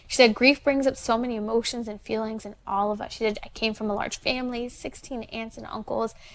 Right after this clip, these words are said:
and over fifty cousins. We have a lot of love in our lives, but also are experiencing so much loss right now. My condolences for your family, Brittany, and prayers for your cousin who died at such a young age.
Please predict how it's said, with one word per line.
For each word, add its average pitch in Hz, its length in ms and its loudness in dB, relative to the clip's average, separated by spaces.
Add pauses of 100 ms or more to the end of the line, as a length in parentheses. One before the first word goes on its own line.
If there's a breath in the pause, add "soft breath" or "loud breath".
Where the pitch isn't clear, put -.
(160 loud breath)
and 240 80 -4
over 233 160 6
fifty - 380 -4
cousins. - 420 -4 (140)
We 226 60 0
have 226 80 4
a 233 40 6
lot 233 260 8
of 269 60 6
love 240 320 10
in 269 60 0
our 240 140 2
lives, 214 260 -2
but 214 140 -4
also 214 580 2 (320 soft breath)
are 220 80 6
experiencing 220 760 -6
so 233 240 -6
much 220 260 -6
loss 208 540 -6
right - 180 -12
now. 214 360 -14 (640)
My 254 140 6
condolences 240 680 0
for - 160 -6
your 220 180 0
family, 208 360 -4
Brittany, 208 320 -4
and 208 100 -8
prayers 226 420 2
for - 120 -10
your 214 140 -4
cousin 214 500 0
who 233 300 0 (360 loud breath)
died 233 200 4
at 233 100 -4
such - 260 -10
a - 60 -2
young 220 380 -2
age. 196 500 -8